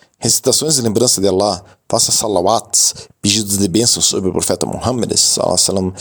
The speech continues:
Essas coisas foram testadas e remove as dificuldades,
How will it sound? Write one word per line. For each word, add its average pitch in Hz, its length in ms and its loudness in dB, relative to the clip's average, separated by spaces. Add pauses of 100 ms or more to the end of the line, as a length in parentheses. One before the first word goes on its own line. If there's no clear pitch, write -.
(320)
Essas 107 300 0
coisas 120 280 2
foram 98 240 0
testadas - 880 0 (400)
e 120 180 0 (140)
remove 151 580 2
as 104 140 2
dificuldades, - 800 -2